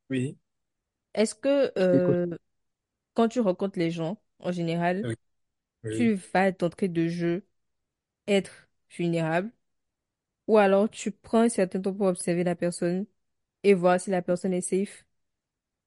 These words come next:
Speaker 1: Euh, moi, je
Speaker 2: Ouais, c'est
Speaker 1: prends,
Speaker 2: ce que moi, je
Speaker 1: je
Speaker 2: te donnerais
Speaker 1: prends,
Speaker 2: comme conseil.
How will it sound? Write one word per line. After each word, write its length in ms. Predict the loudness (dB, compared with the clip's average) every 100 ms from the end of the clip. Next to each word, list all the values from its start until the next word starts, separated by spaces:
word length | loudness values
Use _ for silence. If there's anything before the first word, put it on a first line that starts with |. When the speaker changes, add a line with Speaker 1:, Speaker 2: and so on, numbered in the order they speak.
| _ _ _ _ _ _ _ _ -8
Speaker 1:
Euh, 560 | -4 -2 0 2 0 -2 _ _ _ _ _ _ _ _
moi, 260 | -2 4 4
je 120 | 6
Speaker 2:
Ouais, 80 | 4
c'est 100 | 8
Speaker 1:
prends, 80 | 6
Speaker 2:
ce 40 |
que 40 | 6
moi, 160 | 2
je 80 | 4
Speaker 1:
je 60 | 2
Speaker 2:
te 0 |
donnerais 260 | 2 0
Speaker 1:
prends, 20 |
Speaker 2:
comme 180 | 0 -2
conseil. 360 | -4 -8 -8